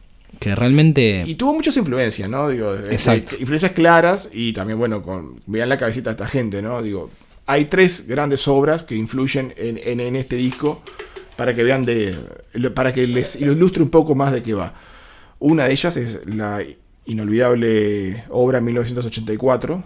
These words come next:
Speaker 2: la novela de George Orwell de los años cuarenta, basada, bueno, en un futuro distópico donde hay un gobierno que,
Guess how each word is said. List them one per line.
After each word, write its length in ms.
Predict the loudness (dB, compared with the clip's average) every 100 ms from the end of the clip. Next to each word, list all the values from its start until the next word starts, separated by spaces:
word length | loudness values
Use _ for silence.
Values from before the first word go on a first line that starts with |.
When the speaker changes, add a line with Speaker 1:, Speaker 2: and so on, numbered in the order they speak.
| -10
Speaker 2:
la 220 | -8 -6
novela 320 | -6 -2 0 0
de 80 |
George 240 | -2 -4 -2
Orwell 360 | -2 0 0 0
de 80 |
los 100 | -4
años 160 | -6 -6
cuarenta, 640 | -2 0 0 -2 -6 -6 -14 -20 -18 -10
basada, 520 | -6 -4 -2 -4 -6
bueno, 280 | -6 -6 -4
en 80 |
un 60 | -6
futuro 260 | -6 -4 -4
distópico 600 | -2 2 2 2 -2 -4
donde 340 | -4 -2 -2
hay 180 | 0 0
un 480 | 0 -2 -2 -6 -4
gobierno 580 | 0 4 4 2 -2 -6
que, 460 | -6 -6 -8 -10